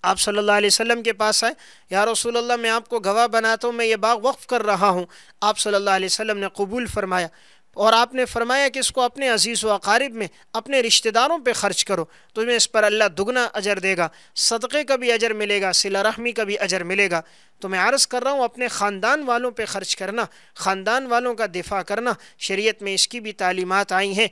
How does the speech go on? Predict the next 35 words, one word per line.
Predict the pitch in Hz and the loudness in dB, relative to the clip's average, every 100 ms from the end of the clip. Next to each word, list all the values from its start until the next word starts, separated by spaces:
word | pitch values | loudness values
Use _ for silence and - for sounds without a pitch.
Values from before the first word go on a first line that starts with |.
| - - | -4 2
हक़ | - - | 2 2
पर | 240 208 | 0 0
होते | 185 - 196 | -2 -2 -4
हुए। | 160 160 _ _ _ _ _ _ - | -4 -14 _ _ _ _ _ _ -4
सही | - 233 | 0 0
बुखारी | 214 208 208 233 | 0 -2 0 0
की | 214 208 | -2 -2
रिवायत | 185 196 220 | 0 0 0
है, | 190 165 - - | -6 -12 -18 -10
हज़रत | - 226 247 233 | -2 0 0 -2
मैमूना | 214 214 220 262 262 | -2 -2 0 0 0
रज़ी | 240 214 | 0 -2
अल्लाह | 220 214 202 196 | -2 0 -2 -2
तआला | 208 190 185 | -4 -2 -2
अन्हा | 180 170 165 - _ - | -2 -6 -10 -14 _ -2
आप | 208 | -2
सल्लल्लाहु | 208 220 214 208 196 | 0 -2 0 2 2
अलैहि | 196 | 2
वसल्लम | - 226 220 | 0 0 -4
की | - 202 | -6 -8
अहलिया | 190 165 202 208 | -6 -4 -4 -4
हैं, | 151 160 _ _ _ - - - | -4 -12 _ _ _ -20 -20 -8
इनकी | 233 269 277 | -6 -6 -2
एक | 247 226 | 0 0
खादिमा | - 202 196 226 262 | 2 0 2 0 -2
थी, | - 202 175 _ _ - | -2 -6 -10 _ _ -6
तो | |
इन्होंने | 247 269 269 | -2 0 0
अपनी | 240 240 240 | -2 -2 -4
उस | 214 165 | -4 -4
खादिमा | 196 208 208 233 233 | -2 0 0 0 -2
को | 214 | -2
आज़ाद | - 180 185 190 | -2 2 4 2
कर | - 185 | 0 -10
दिया। | 170 170 | -10 -16